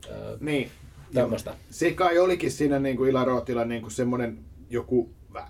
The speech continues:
Speaker 2: vähän niin kuin ideakin, että silloin kun se nuo-, nuorena poikana, niin kuin kuvitteli, että millainen voisi olla, tota, tää kiitospäivä kauhuleffa, niin kuin ne yritti jotain kavereiden kanssa, niin kuin keksiä erilaisia tapoja, miten ihminen kuolee eri-, erilaisissa kohtauksissa, että, että, tota,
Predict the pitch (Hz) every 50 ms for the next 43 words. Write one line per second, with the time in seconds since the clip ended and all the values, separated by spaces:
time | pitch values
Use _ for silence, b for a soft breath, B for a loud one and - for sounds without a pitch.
0 | - - 120 127 120 123 120 - 123 127 120 135 135 147 147 151 139 120 - -
1 | 107 - - 113 117 127 120 120 110 113 117 117 - - - - b b b b
2 | b - - 117 127 127 120 120 123 127 131 123 - 113 110 110 - 113 107 104
3 | 104 104 107 107 110 107 104 110 - - - 131 127 127 117 117 - 101 98 95
4 | - 110 113 113 110 104 104 98 90 98 104 104 104 101 98 107 104 101 90 -
5 | - 90 - - 95 - - - b b b b b b b b b - - 120
6 | 113 104 87 - - 87 90 90 - - - - - 127 120 113 113 104 - -
7 | - 101 98 95 95 101 98 - - - - - - - 107 107 101 104 101 90
8 | 87 90 90 87 - 95 90 95 90 95 90 98 95 104 104 101 104 101 101 -
9 | 117 107 - 110 107 110 120 113 110 113 107 104 - - 107 - 95 - - 107
10 | 104 101 - 117 117 - - - 120 123 120 120 110 101 95 90 - 101 - -
11 | - - 110 107 - 98 95 87 87 - 95 - 95 98 104 104 92 92 92 90
12 | 90 90 - 104 104 95 92 85 82 80 82 87 90 - 101 101 95 90 85 87
13 | - 87 87 92 92 92 - - - 87 82 - - - - - - - - -
14 | - - - - - - - - - - - - 90